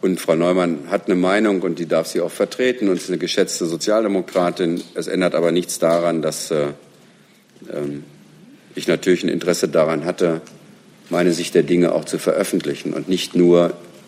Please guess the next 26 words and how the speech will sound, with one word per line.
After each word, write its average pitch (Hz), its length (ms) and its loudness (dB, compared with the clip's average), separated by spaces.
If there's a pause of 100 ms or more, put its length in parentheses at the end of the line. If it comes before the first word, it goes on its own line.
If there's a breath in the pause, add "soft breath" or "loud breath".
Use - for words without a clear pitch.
(160)
das - 160 -10
mögen 78 240 0
Sie 76 120 -6
vielleicht 78 380 0
verstehen, 98 580 2 (520 loud breath)
darauf 82 260 -2
zu 78 220 -2
warten, 82 340 2
wie - 80 0
andere 87 320 2
Menschen 76 440 -2
meinen 71 240 -2
Schritt - 280 -4
interpretieren. 71 760 -6 (680 loud breath)
Ähm, 78 300 -2 (340)
und - 520 2
die 90 240 -4
Frage 87 340 0
eins: 98 300 -2
na, 95 100 -2 (140)
ich - 180 -12
wollte, 110 360 2
dass 78 320 -4 (100)
daraus 80 560 -4
auch 80 160 -2 (180)
ein 78 280 -8